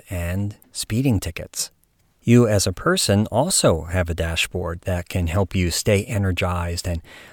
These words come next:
avoid repairs and keep on the road to your destinations. But unlike your vehicle's dashboard, you probably don't check it very often. So here's a quick exercise called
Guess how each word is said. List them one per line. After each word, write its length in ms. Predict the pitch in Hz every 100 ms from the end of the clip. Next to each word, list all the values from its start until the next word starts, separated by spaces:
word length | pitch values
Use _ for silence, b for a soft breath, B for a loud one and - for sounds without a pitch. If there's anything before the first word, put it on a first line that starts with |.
| B
avoid 420 | 95 98 95 90
repairs 640 | 90 - 90 90 87 87
and 440 | - 98 92 90 -
keep 340 | - 139 127 -
on 300 | 117 113 113
the 100 | 113
road 560 | 107 120 107 90 90 -
to 360 | - 107 104 110
your 300 | 110 170 156
destinations. 1000 | 85 82 - 87 85 80 85 - - - b b b
But 260 | - 98 95 -
unlike 500 | 127 156 135 131 -
your 220 | 101 90
vehicle's 500 | 92 175 185 95 80
dashboard, 800 | 90 78 76 - 90 90 104 113
you 180 | 104 90 -
probably 640 | 107 143 160 117 113 107
don't 360 | 104 98 117 247
check 300 | - 127 -
it 120 | 95
very 280 | 95 87 80
often. 460 | 82 80 92 87 - B B B
So 220 | 131 107
here's 340 | - 185 196
a 80 | 107
quick 320 | - 170 -
exercise 640 | 113 104 - 113 135 127 -
called 380 | - 90 98